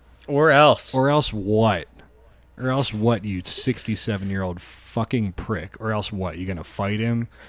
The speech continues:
Speaker 2: You gonna get him on your show and yell at him? Like, come on, dude. That tweet just sums up everything that I, that is, everything that is wrong with Philadelphia sports and Philadelphia sports media, you know?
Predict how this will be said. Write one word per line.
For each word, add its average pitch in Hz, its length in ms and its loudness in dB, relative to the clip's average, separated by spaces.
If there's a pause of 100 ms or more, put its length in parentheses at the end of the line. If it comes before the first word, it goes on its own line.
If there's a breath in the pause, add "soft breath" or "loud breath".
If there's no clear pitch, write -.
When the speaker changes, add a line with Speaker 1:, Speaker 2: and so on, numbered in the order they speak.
(220 loud breath)
Speaker 2:
You 107 100 -2
gonna 101 100 -2
get 104 160 0
him 110 100 2
on 110 100 2
your 95 100 -2
show 110 240 0
and 85 120 -4
yell 90 280 -4
at 113 160 -2
him? 110 100 -6
Like, 120 160 -4
come 113 360 -6 (120)
on, 98 140 -8
dude. 110 200 0 (320 loud breath)
That 131 280 0
tweet 117 500 -4
just - 280 -4
sums 98 340 -2
up 90 200 -6
everything 95 520 -6
that 90 120 -6
I, 87 120 -8
that 90 340 -8
is, 95 340 -6
everything 120 340 0
that 107 100 0
is 95 120 -4
wrong 92 600 -4 (460 soft breath)
with 110 140 0
Philadelphia 101 640 -2
sports 107 480 -6
and 87 120 -8
Philadelphia 98 500 -6
sports - 460 -8
media, 82 580 -10
you 110 100 -4
know? 110 260 -4